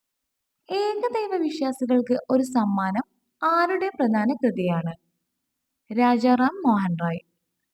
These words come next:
രാജാറാം മോഹൻ റോയിയുടെ പ്രധാന കൃതിയാണ് ഏകദൈവ വിശ്വാസികൾക്ക്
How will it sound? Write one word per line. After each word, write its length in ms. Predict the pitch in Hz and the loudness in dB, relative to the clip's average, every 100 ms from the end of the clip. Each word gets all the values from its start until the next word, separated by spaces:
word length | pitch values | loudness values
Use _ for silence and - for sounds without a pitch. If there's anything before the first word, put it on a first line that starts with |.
| _ _ _ - | _ _ _ -8
രാജാറാം 560 | 302 311 311 349 359 370 | -4 -2 0 0 0 0
മോഹൻ 320 | 370 311 285 | 0 2 2
റോയിയുടെ 360 | 247 240 226 226 - | 4 4 4 0 -4
പ്രധാന 380 | 214 208 220 247 | -6 -4 -4 -4
കൃതിയാണ് 560 | 302 254 202 190 185 226 - _ 320 | -8 -8 -4 -2 -2 -4 -6 _ -6
ഏകദൈവ 640 | 311 330 320 392 320 254 | -2 -2 -4 -4 -2 0
വിശ്വാസികൾക്ക് 800 | 220 180 202 196 202 185 185 277 | 0 -2 -4 -8 -8 -10 -8 -10